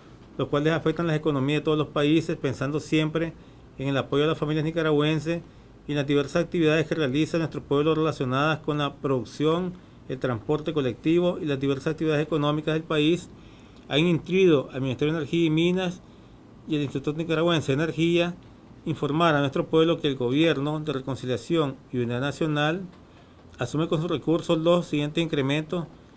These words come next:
correspondientes a la semana del veinticinco de septiembre al primero de octubre de dos mil veintidós. Para la siguiente semana se mantendrán los precios de los combustibles, gasolinas y diésel sin variación,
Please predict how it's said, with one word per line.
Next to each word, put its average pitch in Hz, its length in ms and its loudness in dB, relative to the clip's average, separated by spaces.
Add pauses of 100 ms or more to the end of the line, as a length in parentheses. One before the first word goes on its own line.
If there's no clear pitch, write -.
(200)
correspondientes 139 600 -2
a 156 60 2
la 165 120 0
semana 143 480 0
del 147 120 2
veinticinco 139 600 -2
de 170 140 2
septiembre 185 680 -2 (460)
al 135 120 -6
primero 131 200 0
de 156 60 2
octubre 147 200 0
de 151 60 2
dos 135 60 0
mil 135 100 0
veintidós. 120 580 -2 (880)
Para 135 120 0
la 135 80 2
siguiente 135 320 0
semana 175 540 0 (480)
se - 120 -4
mantendrán 139 360 2
los 156 100 0
precios 156 240 0
de 165 60 -2
los 151 80 -4
combustibles, 151 520 0
gasolinas 151 400 -2
y 151 80 2
diésel 165 380 2
sin 180 300 0
variación, 156 680 0